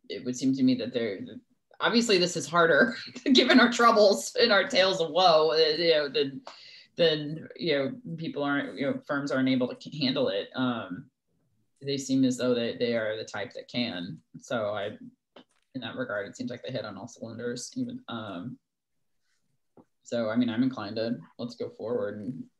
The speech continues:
hopefully now, once and forever, we will no longer be confronting the issues that we have had with our audit and getting it done. Um, are there other questions, comments?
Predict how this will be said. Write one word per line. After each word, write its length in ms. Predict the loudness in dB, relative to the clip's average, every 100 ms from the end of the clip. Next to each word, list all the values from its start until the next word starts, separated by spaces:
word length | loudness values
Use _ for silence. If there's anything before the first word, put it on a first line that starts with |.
| -4
hopefully 380 | -4 -2 2 4
now, 300 | 6 4 4
once 360 | 4 0 0
and 80 | -2
forever, 440 | 2 2 2 0 -2 -2
we 100 | -8
will 340 | -6 -6 -6 -10 _ _ _ _ _ _
no 80 | -2
longer 340 | 0 0 0
be 140 | 0 -6
confronting 460 | -8 -6 -6 -6
the 100 | -4
issues 320 | -6 -6 -8 -10
that 100 | -8
we 160 | -8 -8
have 120 | -12 -10
had 200 | -12 -12
with 120 | -12
our 240 | -12 -10
audit 280 | -8 -10 -10 _ -10
and 80 |
getting 200 | -8 -8
it 120 | -14 -12
done. 340 | -10 -8 -10 _ -20 -10
Um, 540 | -8 -8 -10 -10 -12 _ _ _ _ _ _ _ _ _ _ _ _ _ _ -16 _
are 120 | -2
there 140 | 0 0
other 480 | 0 0 -2 -6 _ _ _ _ _ _ _ _ _ _ _
questions, 440 | -6 -6 -8 -10
comments? 840 | -6 -6 -4 -4 -6 -8 -10 -12